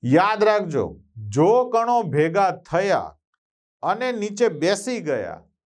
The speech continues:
તો જ એને સ્કંદન કહેવાય. માની લો કે વિદ્યુત વિભાજ્ય પૂરતો નથી, તટસ્થ કણો બન્યા, આ પાંચમાંથી ત્રણ ભેગા થયા પણ પાછા છૂટા પડી ગયા,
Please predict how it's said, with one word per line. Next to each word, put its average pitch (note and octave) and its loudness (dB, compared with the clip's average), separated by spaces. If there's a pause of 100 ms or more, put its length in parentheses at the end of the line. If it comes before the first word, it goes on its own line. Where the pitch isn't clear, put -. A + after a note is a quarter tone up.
(140)
તો A3+ 0
જ F3+ -4
એને F3+ -6
સ્કંદન D3+ -8
કહેવાય. D2+ -14 (800)
માની E3+ 2
લો A#3 2
કે A3+ 2
વિદ્યુત G#3 -4
વિભાજ્ય A3 2
પૂરતો G#3+ 0
નથી, E3+ -2 (1400)
તટસ્થ G#3+ 0
કણો A3 2
બન્યા, G#3 0 (520)
આ C#3+ -4
પાંચમાંથી G#3 0
ત્રણ A3 0
ભેગા F3 2
થયા G#3 -2 (340)
પણ F#3+ -8
પાછા A#3 2
છૂટા B3 0
પડી E3 -6
ગયા, F#2 -16